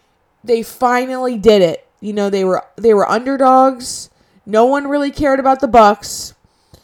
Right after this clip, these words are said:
And they finally did it in the year where, you know, there was just such lower expectation, which is, I think, exactly what they needed. Like, they were, people were just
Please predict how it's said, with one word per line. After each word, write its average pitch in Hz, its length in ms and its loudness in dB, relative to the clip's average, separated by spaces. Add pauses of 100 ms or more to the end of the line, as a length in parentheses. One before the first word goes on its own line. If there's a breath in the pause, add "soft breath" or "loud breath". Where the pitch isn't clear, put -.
(400 soft breath)
And 226 160 -4
they 220 100 0
finally 277 600 -4
did 247 240 4
it 196 120 2
in 202 160 -6
the 226 80 -6
year 214 360 4
where, 185 440 2 (120)
you 202 140 -6
know, 190 120 -2
there 190 140 0
was 190 160 -2
just 196 240 -8
such 247 360 -4 (600)
lower 247 540 4
expectation, 254 800 -2
which 226 120 -4
is, 254 140 -4
I 254 160 2
think, 302 180 -6
exactly 277 540 0
what 247 160 0
they 226 140 0
needed. 214 580 -2 (500)
Like, 214 340 0 (420 soft breath)
they 262 180 -4
were, 285 140 -6
people 294 420 -6
were 277 160 0
just 226 480 -8